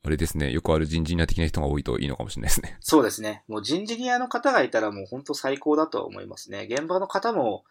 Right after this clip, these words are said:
Speaker 2: その方に、あの、相談して共通言語で話をすることもできますし、まあ、学生さんもある程度の共通言語で話をすることができますし、まあ、相当こう中立的な立場の方として、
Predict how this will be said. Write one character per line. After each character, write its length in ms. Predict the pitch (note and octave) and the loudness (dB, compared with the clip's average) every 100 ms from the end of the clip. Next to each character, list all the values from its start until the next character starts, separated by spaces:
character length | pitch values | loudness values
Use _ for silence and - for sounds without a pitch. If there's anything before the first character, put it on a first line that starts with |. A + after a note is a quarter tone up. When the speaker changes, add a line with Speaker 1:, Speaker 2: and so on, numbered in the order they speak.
| - - - _ | -20 -20 -20 _
Speaker 2:
そ 140 | C#3 | -4
の 80 | C#3+ | 0
方 260 | D3+ D#3 | 4 4
に、 300 | D3 G#2+ G2 - | 2 -2 -8 -4
あ 180 | G#2 | -4
の、 300 | G2+ G2 F#2+ | -2 -6 -6
相 220 | F#2 B2+ B2 | -4 0 0
談 240 | B2 A#2 | 0 -4
し 100 | - | -2
て 240 | A#2+ A#2 | 0 0
共 220 | A2 C3 B2+ | 0 -2 0
通 180 | C#3 | 0
言 220 | C3 C3+ G#2+ | 0 0 -2
語 80 | |
で 60 | G2+ | -4
話 300 | G2+ G2 A2 | -6 -6 -4
を 60 | F#2+ | -4
す 140 | - | -6
る 80 | F#2+ | -6
こ 80 | G2+ | -6
と 100 | F#2+ | -8
も 60 | |
で 140 | F2+ F2 | -8 -12
き 80 | F#2+ | -12
ま 120 | G2 | -10
す 60 | |
し、 480 | - - F#2+ F#2 D2+ - | -12 -10 -8 -8 -10 -10
ま 40 | |
あ、 40 | G2+ | -10
学 160 | G2+ | -4
生 160 | - E3 | 2 2
さ 160 | E3+ | 2
ん 100 | D#3 | 0
も 220 | D3 C#3+ B2+ | 0 -2 0
あ 40 | |
る 60 | C3+ | 0
程 160 | C#3+ | 0
度 80 | C3+ | 0
の 80 | C3 | -4
共 240 | - C3 | -2 -2
通 240 | B2+ C3 B2+ | -2 -4 -2
言 240 | B2+ A#2+ | -4 -4
語 240 | G#2 - - _ | -8 -8 -14 _
で 240 | A#2+ A#2 - - - - | -2 -2 -6 -20 -20 -10
話 300 | A#2 G#2 - | -8 -6 -2
を 100 | G2+ | -2
す 140 | - | -4
る 80 | G2+ | -8
こ 80 | - | -8
と 120 | G2 | -8
が 100 | F#2 | -10
で 80 | - | -10
き 120 | F#2+ | -14
ま 120 | F#2 | -12
す 80 | - | -12
し、 320 | - - - | -12 -12 -12
ま 80 | - | -10
あ、 20 | |
相 220 | - F#3 G3+ | 0 0 2
当 240 | G#3 G3 | 0 2
こ 120 | G3 | 0
う 40 | F#3 | 0
中 180 | F3 | 2
立 140 | E3+ D#3+ | 0 0
的 140 | E3+ | -4
な 60 | E3 | -4
立 200 | E3 D3+ | -4 -2
場 100 | B2+ | -2
の 240 | G2 F#2+ _ | -4 -12 _
方 220 | A#2 A#2 | -6 -6
と 100 | G2+ | -4
し 100 | - | -6
て、 300 | G2 F2+ | -6 -8